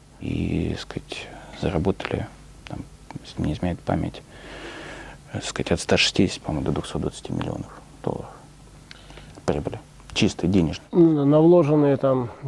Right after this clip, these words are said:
Speaker 2: миллионов пятнадцать, да?
Speaker 1: Нет, нет, мы вложили в сделку от тридцати до шестидесяти миллионов.
Speaker 2: Ну, так получается, одна из самых успешных сделок «Альфа-Эко».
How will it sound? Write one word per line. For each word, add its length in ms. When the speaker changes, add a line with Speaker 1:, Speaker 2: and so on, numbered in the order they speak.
Speaker 2:
миллионов 340
пятнадцать, 500
да? 200
Speaker 1:
Нет, 300
нет, 360
мы 340
вложили 720
в 40
сделку 1120
от 460
тридцати 560
до 200
шестидесяти 540
миллионов. 340
Speaker 2:
Ну, 120
так 220
получается, 400
одна 220
из 80
самых 280
успешных 460
сделок 280
«Альфа-Эко». 460